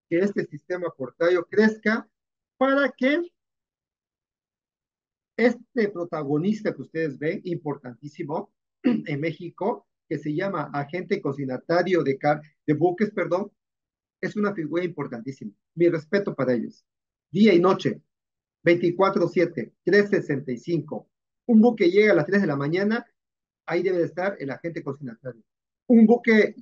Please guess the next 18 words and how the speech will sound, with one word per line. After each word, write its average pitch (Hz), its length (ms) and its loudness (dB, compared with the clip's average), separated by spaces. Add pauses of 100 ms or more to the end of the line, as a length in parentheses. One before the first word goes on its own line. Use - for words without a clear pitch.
(480)
arriba, 180 640 2 (420)
en 180 120 0
día 214 160 4
festivo, 220 680 2
ahí 170 300 2
está. - 380 -4 (420)
Un 220 160 2
buque 254 520 2 (800)
arriba, 208 600 2
este, 170 880 -2 (120)
a 165 140 -4
la 170 140 0
una 233 180 2
de 208 60 -2
la 180 80 -4
mañana, 180 600 -4 (440)
ahí 165 320 -4
está. - 420 -8